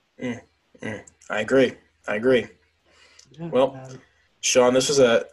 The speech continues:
Speaker 1: great conversation with the N F L. Great primer. I think
Speaker 2: Yeah.
Speaker 1: we really, really set a lo-, set a lot up. Great preview, great primer for this season, which I'm very excited for. Hopefully we get through the whole season. Um, we'll see how it goes with covid and everything like that. But I am very excited for this season.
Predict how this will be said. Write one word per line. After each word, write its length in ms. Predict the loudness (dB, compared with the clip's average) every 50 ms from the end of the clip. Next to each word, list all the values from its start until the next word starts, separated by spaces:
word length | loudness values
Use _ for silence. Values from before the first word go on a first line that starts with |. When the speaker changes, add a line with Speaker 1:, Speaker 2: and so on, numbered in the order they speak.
| -10 -2
Speaker 1:
great 280 | 2 4 4 4 4
conversation 560 | 2 0 2 2 0 0 -2 -2 -2 -2 -4
with 100 | -4 -2
the 80 | -2 -2
N 80 | -2 -2
F 140 | -2 -4
L. 120 | -2 -2 0
Great 260 | 2 2 2 2 0
primer. 560 | 0 2 2 2 2 2 0 -2 -2 -4 -6 _ _ _ _ _ _ _ _ -8
I 240 | -4 -2 -2 -2
think 300 | -2 -2 -4 -4 -6 -8 -8
Speaker 2:
Yeah. 480 | -6 -2 0 2 2 2 0 -2 -6 -8
Speaker 1:
we 60 | -4
really, 280 | 0 2 2 4 2 2
really 300 | 0 0 2 2 2 2
set 240 | 0 0 0 2 4
a 60 | 4
lo-, 200 | 4 2 2 -2 -8
set 180 | -8 -4 -4 -2
a 60 | -2
lot 180 | -2 -2 -2 -4
up. 160 | -4 -6 -6
Great 180 | -6 -6 -6 -6
preview, 360 | -6 -6 -6 -6 -6 -8 -8
great 220 | -8 -8 -8 -8
primer 420 | -10 -10 -10 -10 -10 -12 -14 -16 -16
for 120 | -16 -16
this 200 | -12 -10 -10 -10
season, 360 | -10 -12 -14 -14 -14 -14 -14
which 140 | -12 -8 -6
I'm 140 | -4 -4 0
very 160 | 0 0 0
excited 340 | 0 -2 -4 -6 -4 -6 -6
for. 160 | -8 -6 -6 -4
Hopefully 340 | -2 -4 -4 -4 -6 -8 -8
we 100 | -6 -4
get 160 | -4 -4 -4
through 120 | -6 -10 -10
the 60 | -8
whole 180 | -8 -10 -10 -10
season. 420 | -10 -10 -12 -12 -14 -16 -18 -18 -20 -20 -20 -20 -20 _ _ _ _ _ -20
Um, 140 | -18 -18 -16
we'll 80 | -14 -14
see 160 | -12 -10 -10 -8
how 140 | -8 -8
it 80 | -10 -8
goes 260 | -8 -8 -8 -10 -10 -16
with 100 | -16 -10
covid 240 | -10 -8 -8 -10 -12
and 80 | -16 -16
everything 260 | -18 -20 -20 -20 -20
like 140 | -20 -12 -8
that. 280 | -6 -6 -6 -6 -10 -16 -20 -20 -20 -20 -20 -16 -10
But 80 | -6 -4
I 60 | -2
am 180 | -2 -2 -2 -2
very 180 | -2 -2 -2
excited 320 | -4 -6 -6 -4 -6 -6 -8
for 60 | -10
this 160 | -12 -10 -10
season. 400 | -10 -12 -14 -16 -16 -18 -18 -20